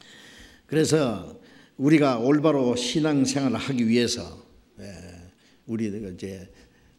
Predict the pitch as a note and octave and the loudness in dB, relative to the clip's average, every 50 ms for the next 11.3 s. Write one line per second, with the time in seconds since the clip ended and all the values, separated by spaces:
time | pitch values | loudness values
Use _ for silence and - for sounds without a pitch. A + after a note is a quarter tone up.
0 | _ G2+ E2+ F2+ A#2+ B2 - F#3 F3 D#3 D#3 E3+ D#3 E3 D3+ D#3+ D#3 C#3+ - D#3+ | _ -20 -12 -10 -8 -8 -6 -2 -2 0 0 0 0 -2 -2 0 -2 -2 -2 -4
1 | D#3+ D3 A#2+ A2 G#2 F#2+ F#2+ F#2 F#2 F2+ F2 E2+ F2 - - A#2+ A2 A2 G#2 G#2+ | -4 -4 -2 -2 -4 -4 -4 -6 -8 -10 -12 -14 -14 -10 -8 -6 -4 -2 -2 -4
2 | G2 G2 F#2 F2+ - A2 G#2+ G2 F2+ F2 F2 F2 - _ - F#2+ F#2 - - - | -4 -4 -6 -6 -6 -6 -8 -8 -8 -12 -16 -18 -18 _ -16 -16 -14 -14 -16 -16
3 | A#2+ - - A2+ F#2+ - - - G#2 A#2 C3+ C3+ B2 G2 E2+ F2+ F2 D#2 - - | -16 -14 -12 -12 -12 -10 -10 -8 -2 0 2 2 2 0 -2 -4 -8 -8 -12 -16
4 | - E2+ - _ _ _ _ D#2+ F2+ F#2 D#2+ E2+ F2 E2 D#2+ - _ _ _ _ | -18 -18 -20 _ _ _ _ -20 -18 -18 -16 -18 -20 -20 -20 -20 _ _ _ _
5 | _ _ _ _ _ - - - _ _ _ - - - C3+ D3 D3+ D3 C#3+ C3+ | _ _ _ _ _ -20 -20 -20 _ _ _ -12 -4 0 2 4 4 4 4 2
6 | C3 B2 A2+ - C#3+ C3 A#2 A2 - G#2+ G#2 G#2+ G#2+ G#2 - A#2+ - A2+ G2 F#2 | 2 0 0 0 0 0 0 0 -2 -2 -4 -4 -4 -4 -6 -6 -6 -4 -6 -4
7 | G2+ A2+ A2 G#2+ F2 E2 E2 - - - _ _ _ _ _ _ _ _ _ - | -4 -4 -4 -4 -8 -8 -14 -20 -20 -20 _ _ _ _ _ _ _ _ _ -4
8 | E3 C#3+ C3+ B2 A2+ - A2+ - C#3 G#2+ G#2+ G#2+ G2 G2+ F#2 - C#3 C3+ C3 - | 0 0 2 2 2 0 -2 -4 -4 -4 -4 -4 -4 -6 -4 -4 -4 -4 -4 -4
9 | D#3 D3 B2+ B2 A#2 G#2 - - G2 - - A#2+ A2 - - - F#2 F2 - - | -2 -2 0 0 -2 -4 -4 -10 -12 -8 -8 -10 -10 -8 -10 -14 -14 -14 -16 -20
10 | _ _ _ _ _ _ _ _ _ _ _ _ _ - D3+ C#3 C3+ B2 A2 G#2 | _ _ _ _ _ _ _ _ _ _ _ _ _ -2 0 2 2 2 0 -2
11 | F#2+ F2+ F2 E2+ - | -4 -8 -10 -14 -18